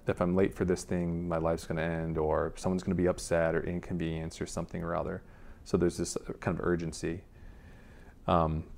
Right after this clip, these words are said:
I think for m-, more deeper anger management issues, there's, there is kind of an impulse control disorder where, where people, uh, they act, act or respond out of proportion to the in-, inciting e-,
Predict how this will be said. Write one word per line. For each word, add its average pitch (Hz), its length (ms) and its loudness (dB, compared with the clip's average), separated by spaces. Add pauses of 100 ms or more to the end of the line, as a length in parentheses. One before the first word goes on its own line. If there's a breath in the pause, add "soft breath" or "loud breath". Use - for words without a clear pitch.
(920)
I 117 80 4
think 117 160 6
for 113 100 8
m-, 92 240 6 (340)
more 92 320 6 (380)
deeper 139 440 4
anger 147 240 4
management 147 460 4
issues, 147 460 2
there's, - 300 -2
there 104 200 10
is 101 200 4
kind 95 240 2
of 90 80 2
an 104 60 -2
impulse 98 320 2
control 87 400 2
disorder 107 440 0
where, 92 220 2 (120)
where 87 400 4 (200)
people, 90 640 4 (460)
uh, 90 420 -4 (1000 soft breath)
they 107 180 8
act, 101 320 6 (240)
act 107 400 8 (160)
or 104 80 8
respond 98 500 6
out 95 120 8
of 90 100 2
proportion 95 560 2
to 92 240 2
the 82 140 0
in-, 87 220 -2
inciting 87 540 2
e-, 82 40 0